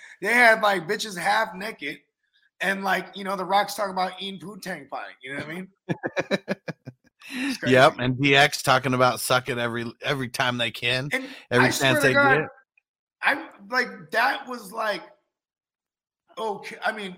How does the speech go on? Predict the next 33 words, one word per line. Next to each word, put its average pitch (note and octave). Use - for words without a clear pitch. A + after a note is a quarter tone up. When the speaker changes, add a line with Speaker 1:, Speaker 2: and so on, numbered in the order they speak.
Speaker 1:
maybe A#3
it's F#3+
because F#3+
our E3
generation E3
were B2+
latchkey D3+
kids. F3+
Like, C#3
you C#3
know D3
what D#3
I -
mean? E3
You, F#3+
you F3+
know F#3+
what D#3
a C3
latchkey C#3+
kid C3+
is, G2
right? B2
Like, B2
motherfuckers C3+
Speaker 2:
Uh-uh. F#2
Speaker 1:
that C3+
got C#3+
keys, E3+
like, D3
kids G#3+
that E3+
got E3+